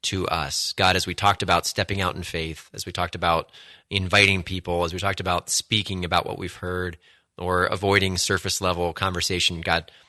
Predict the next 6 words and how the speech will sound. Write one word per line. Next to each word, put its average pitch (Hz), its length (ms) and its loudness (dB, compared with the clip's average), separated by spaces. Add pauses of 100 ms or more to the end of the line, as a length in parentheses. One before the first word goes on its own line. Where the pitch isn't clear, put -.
(180)
that 95 200 2
you 110 760 -2 (320)
may 107 400 6
have, 98 600 4 (300)
uh, 87 300 -2
convicted 98 800 -2